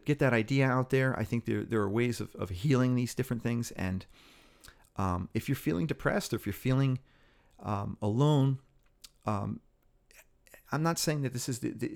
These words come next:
this is automatically gonna fix every problem, but, but getting out there and, and trying to make a connection, trying to make some kind of a connection.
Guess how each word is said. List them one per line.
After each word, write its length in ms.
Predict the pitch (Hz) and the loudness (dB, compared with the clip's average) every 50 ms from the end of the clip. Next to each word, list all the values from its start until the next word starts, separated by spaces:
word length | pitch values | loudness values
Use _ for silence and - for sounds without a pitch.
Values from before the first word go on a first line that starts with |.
| - | -8
this 120 | - 127 127 | -8 -6 -6
is 100 | 139 123 | -4 0
automatically 500 | - 120 127 127 123 120 120 120 123 110 | 2 4 4 4 4 2 0 0 -2 -2
gonna 120 | 110 107 | -2 -2
fix 260 | 98 - 120 117 - | -2 -2 -2 -2 0
every 180 | 120 110 107 104 | 0 0 0 -2
problem, 300 | - - 170 165 151 143 | -2 0 0 2 2 2
but, 160 | 127 127 - - - _ _ _ _ _ _ _ - - - | 0 -2 -2 -4 -12 _ _ _ _ _ _ _ -20 -12 -6
but 180 | - - - - _ _ - | -6 -6 -6 -6 _ _ -2
getting 260 | 123 135 127 143 147 135 | 2 2 4 4 4 4
out 200 | 127 123 123 - | 4 4 4 4
there 300 | 113 110 113 110 104 - - _ _ _ _ _ _ _ _ _ _ - | 2 2 2 0 -4 -6 -10 _ _ _ _ _ _ _ _ _ _ -4
and, 280 | 110 101 101 101 - - - | -2 -2 -2 -2 -4 -8 -6
and 260 | - 104 101 101 101 | -6 -4 -2 -2 -4
trying 460 | 101 - - 117 110 110 110 113 110 110 | -4 -2 0 0 2 2 2 2 0 -2
to 560 | - - - - 110 117 117 110 107 104 - - _ _ _ _ _ _ _ _ _ _ _ _ _ _ - | -2 -4 -4 -2 -2 -2 -2 -2 -4 -6 -8 -10 _ _ _ _ _ _ _ _ _ _ _ _ _ _ 0
make 220 | 131 123 117 - | 2 2 2 2
a 40 | 113 | 0
connection, 600 | - - 110 104 101 95 - - - 85 - 92 - | -4 -2 -2 0 0 -2 -2 -4 -6 -6 -6 -8 -8
trying 300 | - - 120 107 113 110 | -2 0 2 2 2 2
to 100 | - 113 | 0 0
make 200 | 110 107 101 - | 0 0 -2 -4
some 240 | - - 127 131 131 | -4 -2 -2 -2 0
kind 180 | - 131 123 | 0 -2 -2
of 60 | 120 | 0
a 60 | 104 104 | -2 -2
connection. 500 | - - 101 101 95 - - - 92 | -2 -2 -4 -2 -4 -6 -6 -8 -8